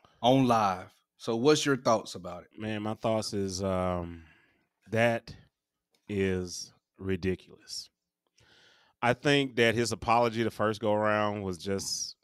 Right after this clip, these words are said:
Speaker 2: you know, somebody coached him, or he may have just said it just to say it or whatever.
Speaker 1: Mm-hmm.
Speaker 2: His mentality is just not all there. I think he's from South Carolina somewhere, where, uh, wherever, right? But to be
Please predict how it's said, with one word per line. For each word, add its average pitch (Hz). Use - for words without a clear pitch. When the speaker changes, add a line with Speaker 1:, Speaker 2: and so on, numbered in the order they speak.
Speaker 2:
you 98
know, 85
somebody 95
coached 95
him, 92
or 90
he 101
may 95
have 92
just 92
said 95
it 87
just 90
to 90
say 90
it 90
or 90
whatever. 90
Speaker 1:
Mm-hmm. 131
Speaker 2:
His 113
mentality 92
is 90
just 95
not 90
all 85
there. 80
I 107
think -
he's 113
from 90
South 95
Carolina 90
somewhere, 90
where, 92
uh, 98
wherever, 101
right? 92
But 113
to 120
be 131